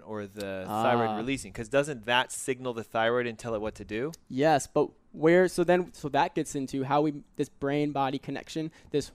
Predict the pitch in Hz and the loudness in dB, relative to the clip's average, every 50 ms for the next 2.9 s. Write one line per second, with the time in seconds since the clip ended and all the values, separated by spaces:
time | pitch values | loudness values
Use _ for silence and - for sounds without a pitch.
0 | - - 160 165 170 170 165 165 165 165 165 165 160 _ _ - - 135 139 151 | -8 -2 0 2 2 4 4 4 4 4 2 0 -4 _ _ -20 -14 -6 -2 2
1 | 160 170 170 175 175 170 - - 190 185 165 - - - 180 185 190 185 160 160 | 4 4 4 4 2 0 -2 -6 -6 -6 -6 -6 -6 -4 -4 -4 -4 -2 0 2
2 | 170 202 - - - - - _ _ _ - 151 147 147 143 143 143 151 | 2 2 0 -4 -16 -20 -20 _ _ _ 0 4 4 6 6 4 2 0